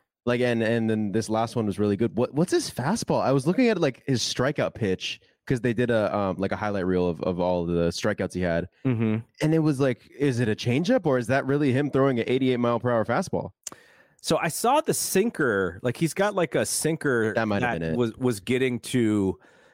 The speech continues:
Speaker 2: in the mid nineties. But yeah, he's not, he's not a hard thrower. He's,
Speaker 1: Mm-hmm.
Speaker 2: he's a, a guy who's gonna pitch his way out of scenarios. But you just hope that one of these young guys, like,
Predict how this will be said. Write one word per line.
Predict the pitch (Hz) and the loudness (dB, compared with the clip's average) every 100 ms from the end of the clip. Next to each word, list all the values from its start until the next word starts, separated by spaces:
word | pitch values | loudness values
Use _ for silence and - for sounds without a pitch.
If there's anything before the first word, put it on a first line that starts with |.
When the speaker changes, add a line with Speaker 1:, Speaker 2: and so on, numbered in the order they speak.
| _ | _
Speaker 2:
in | 139 | 0
the | 143 | 2
mid | 131 131 110 | 2 2 0
nineties. | 110 120 120 98 85 - | -2 -2 -2 -2 -4 -2
But | 180 | 0
yeah, | 240 123 | 0 0
he's | 120 | -2
not, | 139 | -2
he's | 123 120 | -2 -2
not | 127 | 0
a | 98 | 0
hard | 98 85 | -2 -6
thrower. | - 95 85 71 | -6 -4 -2 -4
He's, | 85 95 85 - | -6 -6 -6 -6
Speaker 1:
Mm-hmm. | 90 | -2
Speaker 2:
he's | 95 90 82 - - | 0 0 -2 -10 -8
a, | 95 92 90 | -4 -2 -2
a | |
guy | 90 95 90 | -2 -4 -4
who's | 95 92 78 - - - _ _ _ | -4 -6 -8 -12 -14 -20 _ _ _
gonna | - 107 | -4 -2
pitch | - 120 101 | -2 -4 -4
his | 90 | -4
way | 95 90 | 0 0
out | 87 | -2
of | 87 80 - | -4 -8 -14
scenarios. | - 101 104 123 98 82 - - _ _ _ _ _ _ 117 _ _ - | -6 -2 0 0 -2 -4 -8 -20 _ _ _ _ _ _ -20 _ _ 0
But | 160 165 | 0 2
you | 165 | 0
just | 127 285 - | 0 -2 -2
hope | - - 135 208 226 - | -8 -6 0 2 2 0
that | - 110 - | -4 -6 -6
one | 127 170 196 | -2 2 2
of | |
these | 147 127 101 | 2 0 0
young | 101 127 143 127 | -2 0 0 0
guys, | 127 160 196 131 107 | 0 0 0 -2 -4
like, | 107 110 104 98 - - | -2 0 0 -2 -6 -20